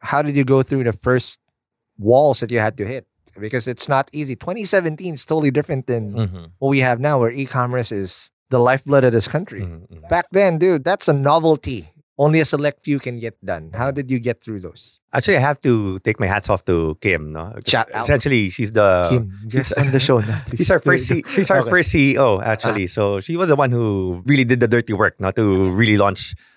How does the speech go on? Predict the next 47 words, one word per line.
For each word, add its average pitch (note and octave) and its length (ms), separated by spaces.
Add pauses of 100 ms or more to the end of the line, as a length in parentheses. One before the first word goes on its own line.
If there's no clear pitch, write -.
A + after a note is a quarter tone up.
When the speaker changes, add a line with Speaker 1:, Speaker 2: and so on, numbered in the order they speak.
(140)
Speaker 2:
Boozy G2+ 320
from G2+ 240
the G2 80
ground F2+ 240
up. D#2+ 180
And G#2 140
then G2 240
Speaker 1:
Mm. G#2+ 80
Speaker 2:
we A2 80
were A#2 160
there G2+ 320
to, F2 320
to - 100
support. - 240
Yeah, F2 140
so F2 160
I F2+ 80
was A2 160
with B2 80
Lazada, G#2 480
but G2 160
I F#2 80
was F2 160
the F#2 80
one F2 240
sort F2+ 160
of, F2+ 80 (160)
with A#2+ 160
my G#2+ 560 (480)
liquor B2 240
knowledge, A2+ 320
I - 20
was F#2+ 140
the G2 80
one F#2 160
sort F2+ 160
of, - 80
like, F2 260
uh, D#2+ 380 (560)
vetting F#2+ 320
what E2 160
stocks - 260
we F2 60
should E2 240
bring C#3 160
in C3+ 180
or, F#2 80